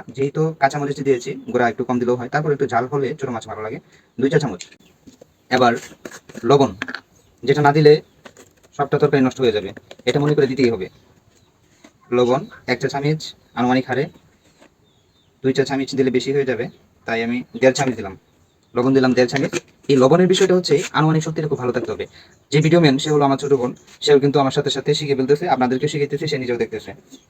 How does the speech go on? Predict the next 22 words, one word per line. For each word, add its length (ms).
আমার 160
ছোটো 160
বোন 160
সুমায়া 260
এই 100
রান্নাটা 300
আজকে 180
শিখে 180
ফেলছে। 180
এরপরে 280
সব 120
কিছু 160
দেওয়ার 200
ফলে 120
আরেকজন 240
করে 80
এইভাবে 200
সবগুলো 300
দিয়ে 160
পরিমিত 260
আকারে, 160
তারপরে 260